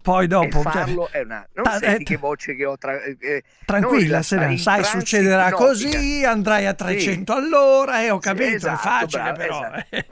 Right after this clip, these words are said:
Speaker 2: È, è facile raccontarlo. <laughs> Ma domani mattina a un certo punto, eh, sarò a quattromila metri e
Speaker 1: Sì.
Speaker 2: sentirò il pilota dire: "Exit", e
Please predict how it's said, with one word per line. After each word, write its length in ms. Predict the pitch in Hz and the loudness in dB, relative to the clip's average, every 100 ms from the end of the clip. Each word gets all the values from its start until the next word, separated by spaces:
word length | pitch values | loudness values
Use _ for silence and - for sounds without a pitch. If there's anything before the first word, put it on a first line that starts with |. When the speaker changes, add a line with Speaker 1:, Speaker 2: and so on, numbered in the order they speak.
| 180 | -8
Speaker 2:
È, 140 | 170 196 | -6 -6
è 140 | 185 | -6
facile 460 | - 294 233 185 170 | -6 -8 -4 -4 -4
raccontarlo. 920 | 180 226 - 180 151 151 131 127 139 | -6 -8 -8 -10 -6 -8 -8 -10 -12
<laughs> 1080 | - 226 - 220 - 208 185 - - - - | -10 -12 -10 -12 -8 -8 -8 -12 -20 -20 -14
Ma 180 | 190 180 - | -8 -8 -10
domani 460 | 170 185 190 208 220 | -12 -8 -6 -6 -4
mattina 600 | 247 - 214 226 233 208 | -8 -8 -8 -4 -4 -4
a 100 | - | -6
un 100 | 160 160 | -8 -8
certo 300 | 190 185 233 | -12 -10 -12
punto, 580 | 190 202 208 226 220 156 | -16 -20 -10 -6 -6 -8
eh, 340 | 139 123 113 | -10 -10 -10
sarò 400 | - 135 143 156 | -12 -6 -2 -2
a 180 | 135 120 | -2 -6
quattromila 640 | - 160 147 160 156 170 170 | -6 -6 -6 -8 -8 -6 -6
metri 380 | 160 175 - | -6 -8 -8
e 40 | 170 | -8
Speaker 1:
Sì. 80 | 151 | -8
Speaker 2:
sentirò 400 | 123 117 123 131 | -10 -10 -6 -6
il 80 | - | -6
pilota 400 | 131 135 143 135 | -4 -2 -2 -4
dire: 340 | 123 123 110 _ _ _ _ _ - | -4 -4 -6 _ _ _ _ _ -6
"Exit", 960 | 185 190 196 160 139 190 185 170 - | -2 -2 -6 -10 -6 -4 -4 -6 -4
e 180 | 190 | -4